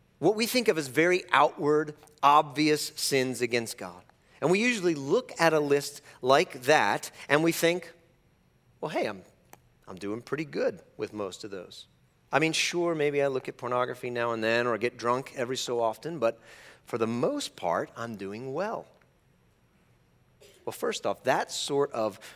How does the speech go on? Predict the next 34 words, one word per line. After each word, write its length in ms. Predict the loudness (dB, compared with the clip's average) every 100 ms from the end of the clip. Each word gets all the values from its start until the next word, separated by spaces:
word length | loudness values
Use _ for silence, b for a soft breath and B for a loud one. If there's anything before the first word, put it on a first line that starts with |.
| B
relative 760 | -10 0 2 2 -2 -4 -8 -8
comparison 960 | -14 -14 -14 -12 -12 -12 -12 -12 -16 -20 _ b b b b _ _
falls 400 | -8 0 2 2
short 640 | -2 -4 -2 0 0 -4 -8
of 260 | -8 -8 -10
God's 460 | -4 -2 -2 -4 -18
call 520 | -16 -10 -4 -4 -4
to 160 | -8
be 260 | -14 -12 -12
holy 800 | -14 -14 -6 -6 -6 -10 -12 -10
as 240 | -10 -10
he 380 | -14 -14 -12 -10
is 200 | -12 -14
holy 580 | -12 -8 -8 -10 -12 -10
in 200 | -10 -12 B -6
chapter 360 | 0 0 0
one, 200 | -6 -6
verse 200 | -6 -8
sixteen. 540 | -8 -10 -10 -6 -6 -8 B B
And 120 | -6
we 100 | -4
need 260 | -4 -6 -6
to 140 | -10
repent 680 | -8 -10 -10 -14 -12 -12 -14 B B
and 140 | -4 -4
mortify 560 | -6 -6 -6 -2 -2
these 240 | -2 -4 -6
sins. 560 | -8 -8 -10 -14 -18 _ b b b b b b b
But 140 | 2 6
the 180 | 6
areas 320 | 6 4 2 4
that 180 | 0
Peter 360 | 2 2 4 4
calls 560 | 0 2 6 8 6